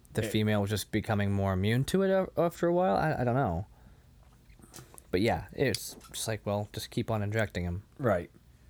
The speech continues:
Speaker 2: So they draw her blood, what they think, this, like,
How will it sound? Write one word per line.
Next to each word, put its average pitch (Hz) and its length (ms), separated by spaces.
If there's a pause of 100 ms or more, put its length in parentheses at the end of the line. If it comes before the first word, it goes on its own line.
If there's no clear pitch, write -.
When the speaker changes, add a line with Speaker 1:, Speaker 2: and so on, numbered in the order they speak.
(140)
Speaker 2:
So - 180
they 135 360
draw 143 300
her 185 140
blood, 120 440 (1040)
what 117 140
they 123 120
think, 123 340 (960)
this, 117 360
like, 110 280